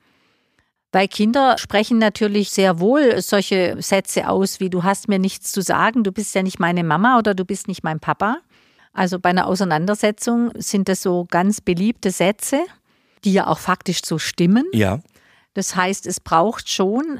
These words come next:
Speaker 1: eine gute Absprache zwischen dem neu zusammengesetzten Paar,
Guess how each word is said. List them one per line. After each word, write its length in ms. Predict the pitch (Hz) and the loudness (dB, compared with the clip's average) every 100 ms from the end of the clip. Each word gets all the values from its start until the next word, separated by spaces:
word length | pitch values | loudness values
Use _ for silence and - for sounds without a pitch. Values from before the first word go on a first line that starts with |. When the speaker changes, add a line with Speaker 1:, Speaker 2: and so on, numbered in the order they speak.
| - | -12
Speaker 1:
eine 260 | 202 190 196 | -2 0 0
gute 360 | 240 262 226 | -2 -2 0
Absprache 760 | 180 - - - 226 254 269 254 | 0 -2 -6 2 2 2 0 -2
zwischen 400 | - 226 - 214 | -4 -4 0 0
dem 140 | 208 | 2
neu 220 | 190 170 185 | 2 2 2
zusammengesetzten 920 | 214 190 175 196 196 185 - - 175 | -2 0 0 0 0 -2 -4 -8 -8
Paar, 500 | - 165 147 175 240 | -2 2 4 4 2